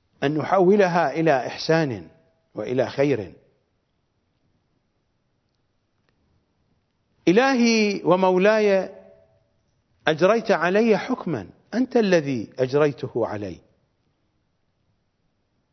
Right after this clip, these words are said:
اتبعت فيه هوى نفسي، ولم أحترس فيه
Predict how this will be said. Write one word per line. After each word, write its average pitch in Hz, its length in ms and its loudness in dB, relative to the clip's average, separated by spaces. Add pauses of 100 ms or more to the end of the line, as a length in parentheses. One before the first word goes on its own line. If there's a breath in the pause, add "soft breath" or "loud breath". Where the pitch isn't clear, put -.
(1300)
اتبعت 196 500 -2
فيه 170 460 0
هوى 160 260 2
نفسي، 160 500 -10 (760)
ولم 139 280 -6
أحترس 135 520 -2
فيه 113 480 -8